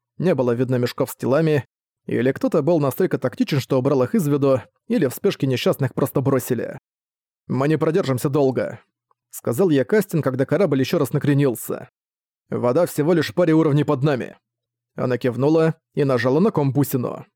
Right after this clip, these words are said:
«Федерер, самое время». «Как раз устанавливаю последний заряд», — ответил нам сапёр. В его голосе было беспокойство от усердия, которое передалось даже через этот миниатюрный вокс-аппарат.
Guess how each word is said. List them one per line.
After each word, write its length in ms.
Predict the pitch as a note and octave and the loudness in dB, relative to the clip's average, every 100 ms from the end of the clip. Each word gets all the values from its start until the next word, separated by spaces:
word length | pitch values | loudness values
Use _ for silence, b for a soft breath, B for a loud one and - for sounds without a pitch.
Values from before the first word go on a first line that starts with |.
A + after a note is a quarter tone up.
| _ _ _ _ | _ _ _ _
«Федерер, 560 | - D#3 D#3+ F#3 F#3+ - _ _ | -4 0 2 2 0 -6 _ _
самое 400 | - G3+ F#3 E3+ | -6 0 2 2
время». 400 | D#3 C3+ A#2+ - _ _ b b b | 2 0 -4 -12 _ _ b b b
«Как 240 | - C3 D#3 | -4 -2 2
раз 260 | G#3 E3+ | 2 2
устанавливаю 520 | D#3+ - F3+ F#3 E3+ | 0 0 0 2 2
последний 420 | D#3+ D3 E3+ D#3 D#3 | 0 0 0 0 0
заряд», — 560 | D3+ D3+ C3+ - - _ _ _ _ _ - | 2 4 2 -2 -18 _ _ _ _ _ -8
ответил 420 | D3 E3+ E3 C#3 | -4 -2 0 0
нам 200 | D3+ C3+ | 0 -2
сапёр. 500 | A#2+ B2+ F3+ C#3+ - _ _ | -2 2 2 2 -4 _ _
В 80 | C#3 | -2
его 220 | D3+ A#3 | 0 2
голосе 360 | E3+ F#3+ C#3+ C3 | 2 2 0 -2
было 180 | D3+ C3 | 0 0
беспокойство 600 | B2 - - C4 - C3 | -2 -6 -2 -2 0 -4
от 80 | |
усердия, 480 | A#2+ - - C3 C#3 | -4 0 0 2 0
которое 340 | - - F3+ B2+ | 0 0 0 0
передалось 460 | C3 B2+ G3 C3 | 0 2 2 2
даже 220 | C3 C3 | 0 -2
через 260 | A#2+ C#3 C3+ | -2 -2 0
этот 220 | F#3 A#2+ | -2 0
миниатюрный 580 | D3 C#3 A#2+ - D#3 C#3+ | 0 2 0 0 0 2
вокс-аппарат. 840 | C3 - B2+ C3+ A2+ - - - | 0 -2 -2 0 -2 -4 -12 -20